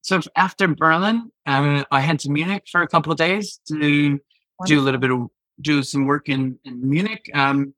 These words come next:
Speaker 1: I head back to the U K, uh, up to Munich. Uh,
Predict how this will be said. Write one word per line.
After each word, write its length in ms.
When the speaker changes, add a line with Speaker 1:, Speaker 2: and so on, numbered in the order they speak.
Speaker 1:
I 60
head 160
back 220
to 100
the 80
U 180
K, 480
uh, 320
up 120
to 140
Munich. 440
Uh, 600